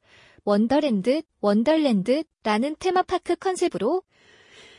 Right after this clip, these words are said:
기후 위기가 사라진 넷 제로 세상과 그곳에서 지속될 행복한 일상의 가치를 에스케이 그룹의 기술을 통해 체험할 수 있도록 했다.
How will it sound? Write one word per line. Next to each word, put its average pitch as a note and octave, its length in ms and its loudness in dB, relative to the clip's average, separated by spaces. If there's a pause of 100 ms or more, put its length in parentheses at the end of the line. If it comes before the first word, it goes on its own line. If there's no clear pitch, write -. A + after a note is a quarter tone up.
(120)
기후 C4 280 -4
위기가 C4 380 -2
사라진 E4 460 0
넷 D4 200 -4
제로 B3 280 0
세상과 D#4 500 0
그곳에서 C4+ 680 0
지속될 D#4+ 500 -4
행복한 F4 540 -2
일상의 E4 480 -2
가치를 C#4+ 500 -2
에스케이 D4+ 500 -2
그룹의 C#4 440 0
기술을 C4 420 -2
통해 A#3+ 300 -4
체험할 F4+ 440 0
수 - 140 -4
있도록 B3 600 -4
했다. F3 460 -6